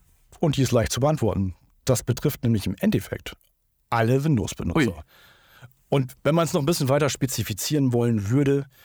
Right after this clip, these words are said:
Speaker 1: dann zumindest alle Windows-Nutzer, die gerne mal so ein bisschen über den Tellerrand hinausschauen,
Speaker 2: Mhm.
Speaker 1: sag ich mal, und ein bisschen was über ihr eigenes System erfahren möchten, was für Daten werden da gesammelt, wie ist es um ihre Privatsphäre bestellt, was für Inhalte gibt es da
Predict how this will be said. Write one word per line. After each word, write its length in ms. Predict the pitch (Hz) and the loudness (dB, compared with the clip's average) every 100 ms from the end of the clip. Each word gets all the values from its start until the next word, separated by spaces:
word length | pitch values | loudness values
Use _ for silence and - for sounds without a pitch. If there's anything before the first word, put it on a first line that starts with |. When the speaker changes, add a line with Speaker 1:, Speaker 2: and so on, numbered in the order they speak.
| - - | -20 -2
Speaker 1:
dann 120 | 131 | 0
zumindest 560 | 135 123 170 156 139 - | 2 2 2 2 -2 -2
alle 300 | 131 151 131 | 0 0 2
Windows-Nutzer, 480 | 147 143 139 139 131 | 2 0 0 0 -2
die 140 | 117 | 0
gerne 200 | 117 127 | 2 2
mal 140 | 127 | 2
so 100 | 117 | 0
ein 40 | 110 | 0
bisschen 240 | 123 101 | -2 -2
über 200 | 98 160 | 0 2
den 140 | 113 107 | 2 0
Tellerrand 500 | 120 120 113 110 104 | 2 2 2 2 0
hinausschauen, 480 | 95 87 98 139 131 | 0 0 0 0 0
Speaker 2:
Mhm. 40 | |
Speaker 1:
sag 180 | 123 78 | -2 -6
ich 120 | 80 | -2
mal, 140 | 90 | 0
und 120 | 101 104 | 2 2
ein 100 | 110 | 0
bisschen 280 | 135 131 | 0 2
was 140 | 123 - | 0 0
über 120 | 139 | 0
ihr 220 | 127 131 | 2 4
eigenes 240 | 127 135 123 | 4 2 0
System 320 | 117 - 131 | -4 0 2
erfahren 580 | 120 - 127 135 139 135 | 2 0 0 2 2 2
möchten, 380 | 131 - 123 120 | 0 0 0 2
was 140 | 120 | 0
für 80 | 113 | 0
Daten 320 | 113 127 120 | 0 0 2
werden 100 | 117 | 2
da 60 | 113 | 2
gesammelt, 420 | 117 117 120 117 - - | 2 2 2 0 -6 -10
wie 160 | - 123 | 0 2
ist 140 | 123 | 2
es 80 | 120 | -2
um 100 | - | -2
ihre 200 | 131 110 | 0 0
Privatsphäre 640 | - 104 110 123 - 123 113 | 0 0 2 0 0 0 2
bestellt, 500 | 101 - 117 117 113 | -2 0 2 2 0
was 140 | 104 | -2
für 60 | 98 | 0
Inhalte 280 | 110 98 | 0 0
gibt 240 | 104 127 131 | -2 -2 -2
es 140 | 160 | 0
da 240 | 165 165 | 0 0